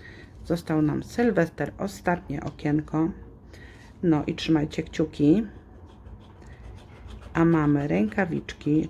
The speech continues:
czyli w symbolach, kochani, nam się nic nie utworzyło. No i sprawdźmy jeszcze sobie nasze,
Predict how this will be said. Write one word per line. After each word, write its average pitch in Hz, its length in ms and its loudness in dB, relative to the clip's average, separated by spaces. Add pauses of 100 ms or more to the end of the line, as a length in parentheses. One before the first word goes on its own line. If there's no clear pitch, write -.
czyli 156 480 2
w - 60 -12
symbolach, 147 840 0
kochani, 139 520 -2
nam 139 240 -2
się - 260 -6
nic 175 440 2
nie 156 180 4
utworzyło. 143 840 -4 (800)
No 214 160 6
i - 100 4
sprawdźmy 165 640 0
jeszcze 143 540 -2
sobie 139 800 -2 (720)
nasze, 143 680 0